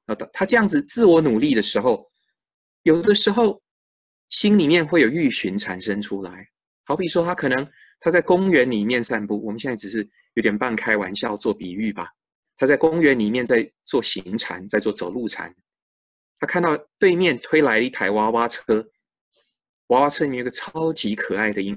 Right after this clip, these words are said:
儿，红彤彤的脸蛋，妈妈在跟这个婴儿互动着，“叽叽咕咕，我可爱的小宝贝。”哦，当你看到这一幕的时候，心里面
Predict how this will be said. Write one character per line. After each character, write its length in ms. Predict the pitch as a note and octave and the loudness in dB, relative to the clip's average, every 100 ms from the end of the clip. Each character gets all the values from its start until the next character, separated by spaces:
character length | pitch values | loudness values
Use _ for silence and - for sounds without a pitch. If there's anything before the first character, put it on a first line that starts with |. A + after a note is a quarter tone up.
| G#2 | -8
儿， 220 | F#2 - _ _ _ _ | -12 -14 _ _ _ _
红 220 | - D3+ | 0 0
彤 240 | F#3 F3 F#3 | 0 -2 -2
彤 200 | F3 F3+ | -2 -2
的 80 | C#3+ | -2
脸 200 | A2 G2 | -2 -2
蛋， 240 | A2 G2+ _ _ _ _ _ | -4 -4 _ _ _ _ _
妈 160 | - C#3+ | -2 0
妈 160 | D3+ | 0
在 120 | D3 C#3+ | 0 0
跟 200 | - C3 | 0 -2
这 120 | C#3 | -2
个 80 | B2+ | 0
婴 220 | A#2+ B2 | -2 -4
儿 240 | F#2 F#2 _ _ _ _ _ _ | -8 -12 _ _ _ _ _ _
互 160 | F#3 | 0
动 240 | C#3+ C#3 G2 | 2 0 -2
着 220 | - - _ _ _ _ | -10 -16 _ _ _ _
，“叽 140 | - B3 | -4 0
叽 120 | A#3+ | 0
咕 160 | A#3 | 0
咕， 360 | A3+ A3+ A3 A3 | 0 0 0 0
我 100 | G3 | -4
可 240 | - - | 0 2
爱 160 | G3 A3 | 2 2
的 80 | F3 | -2
小 320 | - - F3+ | -6 -4 -4
宝 160 | F3 D3 | -2 0
贝。” 340 | F#3 B2 - _ _ _ _ _ | 0 0 -4 _ _ _ _ _
哦， 80 | - | -8
当 160 | C3 D#3 | -2 -2
你 60 | |
看 180 | C3 - | -2 -4
到 80 | D#3+ | -2
这 140 | C#3+ | 2
一 60 | D3+ | 2
幕 200 | D#3 C#3+ | 2 0
的 60 | A2+ | -2
时 100 | B2+ | -2
候， 60 | |
心 260 | - D3 C#3 | -2 -2 -2
里 100 | G#2 | -2
面 320 | A2+ A#2 A2+ | -2 -4 -6